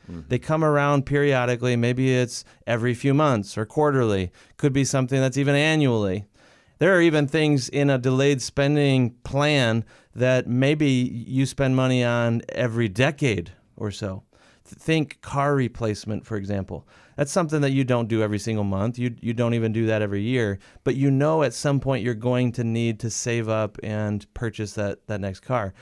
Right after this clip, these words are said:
Speaker 2: So the delayed spending account, you might think of it as a savings account, but it's not. This is money you are intending to spend just at a delayed point in time. And you wanna make sure that when, when that day comes,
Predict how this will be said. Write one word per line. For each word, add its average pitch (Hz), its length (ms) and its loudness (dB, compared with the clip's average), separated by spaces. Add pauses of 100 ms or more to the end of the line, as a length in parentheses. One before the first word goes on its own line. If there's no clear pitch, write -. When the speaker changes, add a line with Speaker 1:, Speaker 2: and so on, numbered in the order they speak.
(140)
Speaker 2:
So - 120 -4
the 131 80 0
delayed 135 400 2
spending 147 520 0
account, 107 540 -4 (800)
you 147 180 4
might 185 260 4
think 240 300 0
of 151 140 4
it 123 80 4
as 117 120 2
a 110 60 0
savings 123 420 0
account, 92 500 -10 (600)
but 135 140 4
it's 135 140 0
not. 156 380 2 (120)
This 143 240 2
is 156 120 0
money 135 300 4
you 135 240 4
are 127 140 2
intending 127 580 0
to 104 80 -2
spend 123 540 0
just 120 200 -2
at 120 220 -2
a 120 140 -2
delayed 110 480 0 (240)
point 110 320 -4
in 104 160 -4
time. 113 460 -2 (360)
And 117 220 0
you 135 80 2
wanna 143 140 2
make 120 180 0
sure 127 200 -2
that 117 140 0
when, 117 280 0
when 123 260 -2
that 143 240 0
day 131 180 2
comes, 110 640 -4